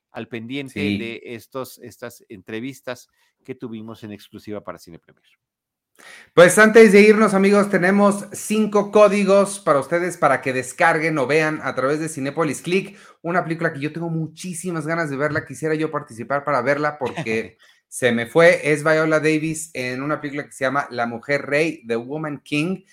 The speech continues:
Speaker 2: Eh, va a estar sonando muchísimo en la temporada de premios, esta sí,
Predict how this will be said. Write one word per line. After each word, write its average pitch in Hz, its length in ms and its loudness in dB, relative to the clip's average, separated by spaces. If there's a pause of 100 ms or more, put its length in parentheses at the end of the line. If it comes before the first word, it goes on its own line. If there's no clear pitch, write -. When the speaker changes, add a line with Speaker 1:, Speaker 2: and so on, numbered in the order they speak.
(420)
Speaker 2:
Eh, 120 480 2
va 151 120 4
a - 20 4
estar 165 280 -2
sonando 151 440 -2
muchísimo 143 720 -8
en 127 60 -4
la 110 140 -4
temporada 117 280 -2
de 123 80 0
premios, 139 500 -6 (100)
esta 139 360 -6
sí, 139 400 -8